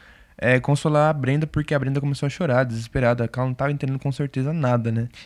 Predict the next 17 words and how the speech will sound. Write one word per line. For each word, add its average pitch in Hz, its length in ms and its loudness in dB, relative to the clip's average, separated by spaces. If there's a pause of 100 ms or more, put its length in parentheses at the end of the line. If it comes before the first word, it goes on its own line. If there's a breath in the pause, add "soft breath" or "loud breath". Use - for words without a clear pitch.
E 127 140 10
aí, 143 420 10
ela 143 240 8
foi 131 180 2
levada 123 320 6
pra 123 160 -4
delegacia 117 720 0
junto 107 300 -4
com, 110 500 -2
com 110 140 -6
o - 20 0
Alex, 127 400 -2
né, 123 160 0
pra 120 160 -4
eles 113 160 -2
prestarem 127 400 -4
depoimento. 135 640 -2